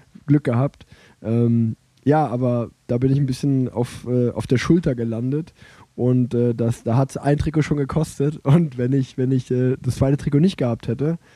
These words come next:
dann hätte ich da gestanden. Also, ähm, ja, das ist auch ganz normal, ne, dass halt, äh, mal, dass es mal einen Lieferengpass gibt. Also wir haben jetzt mittlerweile, wenn ich jetzt, äh, zurück nach Europa komme,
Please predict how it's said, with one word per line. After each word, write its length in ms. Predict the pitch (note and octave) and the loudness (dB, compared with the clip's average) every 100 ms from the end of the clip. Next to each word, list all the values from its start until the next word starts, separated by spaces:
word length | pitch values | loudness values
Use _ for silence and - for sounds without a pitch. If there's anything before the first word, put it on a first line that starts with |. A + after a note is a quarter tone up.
| - - | -20 -12
dann 140 | - B2 | 0 2
hätte 140 | C3+ | 2
ich 60 | C#3 | 0
da 120 | C#3+ | 0
gestanden. 440 | C#3 - D3 A#2+ | -2 -2 -2 -2
Also, 320 | G#2 A#2 C#3 A#2 - - - - | 0 2 2 0 -8 -20 -16 -2
ähm, 500 | B2+ C3 B2+ B2 A2 _ _ - - | 2 2 2 0 -2 _ _ -20 -6
ja, 120 | - C#3+ | 0 2
das 140 | C#3+ | 2
ist 140 | D3 | 0
auch 100 | C3+ | -4
ganz 180 | B2 C3 | -2 -2
normal, 280 | B2 B2 C3+ | -2 -2 0
ne, 80 | A#2+ | 0
dass 180 | A#2 - | -2 -2
halt, 240 | A#2+ A2+ - | -2 -2 0
äh, 300 | A#2+ A#2+ B2 - | 0 0 -4 -8
mal, 400 | - A#2 A#2+ A#2 | -2 0 2 0
dass 160 | - A#2+ | -2 -6
es 100 | A2+ | -2
mal 140 | A2 A2 | 0 2
einen 400 | A2+ A2 A2+ A2+ - - - | 2 2 0 -2 -10 -20 0
Lieferengpass 840 | C3+ D#3+ - C#3 C#3 C#3 - B2 | 4 4 2 -2 -2 0 0 -2
gibt. 120 | - B2 | -2 -2
Also 260 | A#2 A#2+ - - - | 0 -2 -4 -14 -2
wir 140 | A2+ | 0
haben 140 | B2 C3 | 2 2
jetzt 200 | B2 C#3 | 0 -2
mittlerweile, 400 | C3 B2 A#2+ A#2+ | -2 0 0 2
wenn 100 | A#2 | 0
ich 80 | |
jetzt, 220 | A#2+ - - | -2 -6 -10
äh, 160 | B2 A2+ | -8 -2
zurück 260 | C#3 C3+ | 0 0
nach 140 | B2+ A#2+ | -2 -2
Europa 380 | A2+ A#2+ C3+ B2+ | -2 0 0 0
komme, 360 | - B2 B2 | 0 0 0